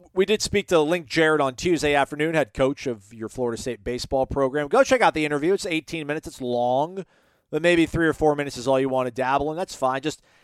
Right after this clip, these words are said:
just get it. Just get a feel for who he is. Uh, I think you'll like him a lot. Uh, captivating dude, I think. He's, uh, not, uh, when he won the, uh, press conference, it's 'cause the press conference is over. Just this,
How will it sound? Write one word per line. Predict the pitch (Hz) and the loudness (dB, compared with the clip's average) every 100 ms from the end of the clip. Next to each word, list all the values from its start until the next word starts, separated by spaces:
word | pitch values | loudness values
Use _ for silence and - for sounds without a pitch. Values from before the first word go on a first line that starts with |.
| _ _ | _ _
just | - 175 | -10 4
get | 294 | 4
it. | 240 - | 4 0
Just | 202 - | -6 0
get | 285 | 0
a | |
feel | - - 208 208 | 0 -2 4 4
for | - 147 | 4 0
who | 156 147 | 2 2
he | 139 | 2
is. | 127 95 - - _ _ | 0 -2 -12 -20 _ _
Uh, | 95 80 | _ _
I | - | -8
think | 175 | 0
you'll | 175 147 | 2 4
like | 151 143 | 2 0
him | |
a | 120 | -4
lot. | 113 117 98 90 _ _ | -2 -2 -2 -8 _ _
Uh, | 107 - - _ _ - | -20 -20 -20 _ _ -2
captivating | 220 - 247 262 254 | 0 0 4 4 4
dude, | 233 208 | -4 -2
I | 117 | -2
think. | - 104 - | -4 -16 -10
He's, | 180 190 170 | -8 -8 -2
uh, | 190 175 165 156 - _ _ _ _ - | 0 0 -2 -6 -16 _ _ _ _ -4
not, | 202 196 175 | -2 -2 -2
uh, | 175 214 | -2 -2
when | 208 220 214 | -4 -6 -8
he | 196 | -12
won | 202 190 196 214 | -12 -14 -12 -10
the, | 202 202 | -8 -8
uh, | |
press | 196 214 196 | -6 -6 -6
conference, | 175 151 156 - | -8 -8 -10 -12
it's | - | -16
'cause | 120 | -14
the | 110 | -2
press | 175 | -2
conference | 160 185 151 | 0 -2 -2
is | 143 | 0
over. | 170 160 110 90 87 - | 4 4 2 -10 -12 -12
Just | 127 - | -12 -10
this, | 156 - | -10 -10